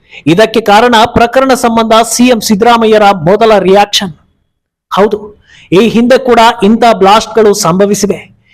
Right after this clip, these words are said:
ಇಂತಹ ಘಟನೆಗಳು ಸಂಭವಿಸಬಾರದು, ತನಿಖೆ ಮಾಡ್ತೀವಿ ಅಂತ ಸರಿಯಾದ ಮಾತನ್ನೇ ಸಿದ್ದರಾಮಯ್ಯ ಹೇಳಿದ್ರು. ಆದ್ರೆ ಹೇಳಿದ ರೀತಿ ಇದೆಯಲ್ಲ, ಅದು ಜನರಿಗೆ ಕೋಪ ತರಿಸ್ತಾ ಇದೆ.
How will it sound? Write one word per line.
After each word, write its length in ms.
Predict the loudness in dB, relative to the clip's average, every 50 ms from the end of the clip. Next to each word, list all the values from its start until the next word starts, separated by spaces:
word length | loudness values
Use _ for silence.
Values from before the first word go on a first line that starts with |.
| _ _
ಇಂತಹ 440 | -2 0 0 0 0 0 2 2 0 0 0
ಘಟನೆಗಳು 480 | -2 -2 -2 0 0 2 2 0 0
ಸಂಭವಿಸಬಾರದು, 1080 | -2 -2 -4 -2 0 0 0 0 0 0 0 2 2 2 2 0 -2 -6 -8 _ _ _ _ _ _ _ -2
ತನಿಖೆ 360 | -2 0 0 0 0 0 0
ಮಾಡ್ತೀವಿ 500 | 2 2 0 0 0 -2 -2 0 2 0
ಅಂತ 180 | 0 0 0 0 0 0 0
ಸರಿಯಾದ 500 | -2 -2 -2 0 2 2 2 2 2 2 2
ಮಾತನ್ನೇ 400 | 0 0 0 -2 -2 0 0 -2
ಸಿದ್ದರಾಮಯ್ಯ 580 | -2 -2 -2 0 0 0 0 0 0 0 0 -2
ಹೇಳಿದ್ರು. 560 | -2 -2 0 0 0 0 -2 -6 -8 -12 _ _ _ _ _ _ _ 0
ಆದ್ರೆ 320 | 0 2 2 2 2 0 0
ಹೇಳಿದ 420 | 0 0 2 2 2 2 2 0
ರೀತಿ 440 | 0 0 2 0 0 0 2 0 2
ಇದೆಯಲ್ಲ, 300 | 2 2 2 2 4 2 2 2 0 -4 -10 -8 -4
ಅದು 260 | -2 0 0 0 0 -2
ಜನರಿಗೆ 640 | -2 -2 -2 0 0 0 0 0 0 0 0 -2
ಕೋಪ 320 | -2 0 -2 -2 0 0 -2
ತರಿಸ್ತಾ 480 | -2 -2 -2 -4 -4 -4 -2 0 0
ಇದೆ. 140 | 0 0 -4